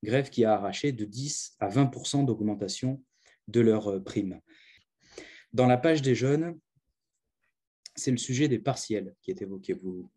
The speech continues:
ne le savez peut-être pas, les partiels, ce sont, euh, les examens, euh, qui interviennent en fin de, d'année, euh, civile, puis en fin d'année, euh,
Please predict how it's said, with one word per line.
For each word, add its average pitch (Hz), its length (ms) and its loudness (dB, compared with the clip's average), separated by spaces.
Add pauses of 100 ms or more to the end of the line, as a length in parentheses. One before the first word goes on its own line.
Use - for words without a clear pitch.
ne 90 200 -12
le 90 60 -12
savez 101 260 0
peut-être 98 420 -4
pas, 151 160 2
les 127 140 2
partiels, 143 420 -2
ce - 140 -10
sont, 113 320 -2
euh, - 20 -4 (380)
les 107 200 2
examens, 120 600 2
euh, - 600 -14
qui - 100 -4
interviennent 107 440 0
en 95 80 -4
fin 120 240 -4
de, 90 320 -6
d'année, 101 300 0
euh, 92 80 0
civile, 123 480 -4
puis - 160 -4
en 98 80 0
fin 110 180 -4
d'année, 101 320 -2
euh, 90 180 -4